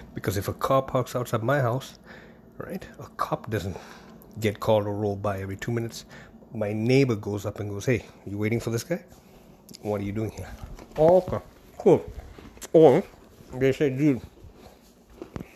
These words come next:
you haven't given me a reason to be here, so fuck off out of here." Or what'll happen is someone's gonna show up, right?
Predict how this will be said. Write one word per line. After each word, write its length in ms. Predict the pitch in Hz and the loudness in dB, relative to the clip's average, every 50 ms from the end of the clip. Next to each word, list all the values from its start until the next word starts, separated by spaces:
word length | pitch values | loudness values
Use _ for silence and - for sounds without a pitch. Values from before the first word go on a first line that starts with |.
| - - - - - - - - - - - - - - - - - - - - - - - - - - - - - - - 123 | -18 -18 -16 -16 -18 -20 -20 -20 -20 -20 -20 -20 -20 -20 -20 -20 -20 -20 -20 -20 -20 -20 -20 -20 -20 -20 -20 -20 -20 -8 0 6
you 80 | 139 | 6
haven't 220 | 160 175 170 156 147 | 8 8 6 4 0
given 140 | 165 165 | 2 2
me 40 | 151 | 2
a 60 | 139 | 2
reason 260 | 131 151 160 147 139 123 | 2 0 -2 -2 -4 -4
to 140 | 120 123 | -6 -2
be 200 | 127 123 139 151 | -2 0 0 0
here, 220 | 117 87 107 131 139 - - - | 0 -2 -2 -4 -6 -8 -10 -8
so 160 | - 107 104 - - - - - - _ - - - _ _ _ - - _ _ - - - _ - - - | -8 -8 -8 -10 -14 -18 -18 -20 -20 _ -20 -20 -20 _ _ _ -20 -20 _ _ -18 -18 -18 _ -20 -20 -20
fuck 480 | - - - - - 127 117 - - | -20 -20 -12 -2 0 0 0 0 0
off 200 | 135 110 107 - | -2 -2 0 2
out 140 | 117 120 123 | 2 2 2
of 80 | 117 - | 2 0
here." 180 | 101 117 151 - - - - - - - - - - - - - - - - - - - - - - - - - | 0 -2 -2 -2 -8 -16 -20 -20 -20 -20 -20 -20 -20 -20 -20 -20 -20 -20 -6 -4 -4 -4 -4 -6 -12 -14 -4 -2
Or 100 | 131 123 | 0 2
what'll 240 | 120 117 127 127 127 | 4 4 4 4 2
happen 280 | 123 143 - - 131 123 | 2 0 2 2 2 0
is 80 | - | 0
someone's 360 | - - 143 156 165 151 131 | 2 4 4 6 6 4 4
gonna 300 | 120 131 127 123 123 120 - - - - | 4 2 4 4 2 2 -2 -4 -8 -2
show 260 | - 143 139 135 131 | 2 2 4 4 4
up, 180 | 127 - - - - - - - - - - - - - - - - - - _ _ _ - - _ _ _ - - - - - | 2 0 -4 -10 -14 -14 -14 -14 -14 -14 -14 -16 -20 -20 -20 -20 -20 -20 -20 _ _ _ -20 -20 _ _ _ -4 -2 -2 0 2
right? 220 | 117 127 175 180 | 4 4 2 2